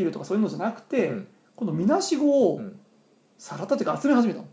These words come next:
Speaker 2: おうおうおう。
Speaker 1: 三人こう、
Speaker 2: おうおうおう。
Speaker 1: うん、あの、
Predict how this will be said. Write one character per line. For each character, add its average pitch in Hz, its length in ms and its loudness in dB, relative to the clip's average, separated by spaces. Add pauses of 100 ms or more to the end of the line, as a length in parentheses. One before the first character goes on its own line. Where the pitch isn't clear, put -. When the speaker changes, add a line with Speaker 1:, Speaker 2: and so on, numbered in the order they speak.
Speaker 2:
お 113 40 -6
う 107 40 -4
お 101 40 -4
う 98 240 -6
お - 40 -6
う。 - 20 -8
Speaker 1:
三 175 320 -2
人 151 200 -6
こ - 360 -8 (300)
う、 104 40 -14
Speaker 2:
お - 20 -12
う 101 40 -12
お - 20 -12
う 101 760 -10
お 160 260 -4
う。 - 0 -
Speaker 1:
う - 40 -14
ん、 - 40 -16 (140)
あ 160 40 -10
の、 - 300 -10